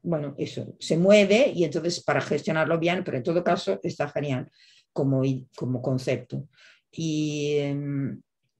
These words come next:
por lo que leí, el material de los conductos tiene que ser especial porque se forma eso. Exacto. Entonces, y a mí solo la idea, de, pero sin llegar, es decir, el hecho de, eso, mm,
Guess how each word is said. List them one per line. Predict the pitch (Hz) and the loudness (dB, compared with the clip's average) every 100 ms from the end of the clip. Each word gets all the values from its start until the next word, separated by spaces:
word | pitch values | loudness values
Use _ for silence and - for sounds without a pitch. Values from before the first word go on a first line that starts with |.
| _ _ - _ - | _ _ -20 _ -4
por | 170 | -2
lo | 170 | 0
que | 170 185 | 2 2
leí, | 180 208 220 | 4 4 4
el | 202 | 4
material | 185 190 185 | 2 2 2
de | 185 180 | 2 0
los | 175 | -2
conductos | 175 175 196 202 | -4 -4 -2 0
tiene | 196 170 | 0 0
que | 165 | -2
ser | 175 | -4
especial | - 165 - 180 | -4 -4 0 2
porque | 180 175 | 0 -4
se | - | -6
forma | - 165 151 143 | -4 -4 -2 -2
eso. | 165 135 135 131 - - - _ | 0 0 -2 -6 -10 -20 -20 _
Exacto. | - 139 113 113 123 - | -4 -2 -2 -2 -6 -6
Entonces, | 147 160 - | -2 -2 -2
y | 170 - | -2 0
a | 170 | 2
mí | 190 220 | 4 4
solo | 226 208 | 6 6
la | 196 185 | 6 6
idea, | 180 208 202 156 | 6 6 6 4
de, | 170 | 0
pero | 180 175 - 202 | 2 0 -2 -12
sin | - 233 233 | -4 0 4
llegar, | 226 214 214 220 | 6 8 8 6
es | 170 156 | 4 -2
decir, | 175 180 139 - | -4 -4 -8 -4
el | 175 196 | 2 6
hecho | 254 262 | 6 6
de, | 226 - - - - - - - _ _ - - _ _ - | 4 2 -6 -18 -18 -20 -20 -20 _ _ -20 -20 _ _ 4
eso, | 214 - 147 117 113 | 4 4 0 -4 2
mm, | 208 185 180 185 185 185 185 | 6 6 6 4 2 2 2